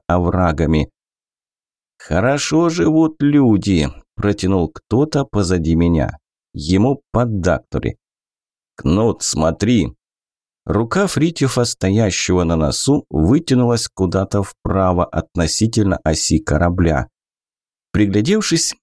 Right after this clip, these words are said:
я рассмотрел что-то типа каменной башни на одном из прибрежных холмов. «Вёсла на воду!» прикрикнул Кнут и отклонил румпель от себя. Нос корабля пошёл левее, описывая циркуляцию.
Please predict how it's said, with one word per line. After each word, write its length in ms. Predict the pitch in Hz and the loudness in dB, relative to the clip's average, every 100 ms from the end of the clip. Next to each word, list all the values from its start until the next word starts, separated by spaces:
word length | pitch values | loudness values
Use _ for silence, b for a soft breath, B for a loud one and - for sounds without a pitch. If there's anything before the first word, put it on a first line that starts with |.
| _ | _
я 280 | 95 104 165 | -4 -2 -2
рассмотрел 680 | 190 - - 117 113 147 147 | -2 -4 -2 -4 0 0 0
что-то 460 | - - 139 143 | -2 -2 -2 0
типа 340 | 113 123 117 107 | 0 0 0 -2
каменной 640 | - 104 98 95 92 92 | -2 0 2 2 2 0
башни 520 | 85 90 151 - 90 | 0 -2 -2 -2 0
на 160 | 85 85 | 2 0
одном 360 | 80 101 92 | -2 -2 0
из 140 | 82 - | 0 -2
прибрежных 720 | - 92 98 90 - 87 82 | -2 -2 0 0 0 -2 -4
холмов. 640 | - 87 95 90 80 - _ _ _ _ _ _ _ _ | -2 0 2 2 0 -2 _ _ _ _ _ _ _ _
«Вёсла 520 | - - - 202 226 - | -4 0 0 -2 -2 -2
на 320 | 254 220 220 | 0 0 0
воду!» 540 | - 180 165 147 101 _ _ _ - | 0 0 2 2 0 _ _ _ -6
прикрикнул 640 | 104 107 107 101 - 90 | -2 0 0 0 0 -2
Кнут 420 | - 101 175 - - | -2 0 0 -2 -2
и 100 | 127 | 0
отклонил 680 | 147 131 - 101 95 113 101 | 2 0 -2 -2 0 0 2
румпель 520 | 98 95 87 95 87 | 2 0 0 -2 -2
от 220 | - 85 | -2 -2
себя. 540 | - - 107 87 80 71 _ _ - | -2 0 2 2 0 -2 _ _ -4
Нос 340 | 87 120 180 | 0 0 0
корабля 500 | - 76 76 85 113 | -4 -2 -2 0 -2
пошёл 400 | - 85 80 78 | 0 -2 -2 0
левее, 500 | 71 71 71 131 143 - | 0 2 2 2 2 0
описывая 800 | - 127 107 104 - 92 90 90 | -2 -2 2 2 2 0 2 0
циркуляцию. 1080 | - - 82 - 101 92 78 - 82 80 | 0 -2 -2 -2 -2 0 -2 -2 0 0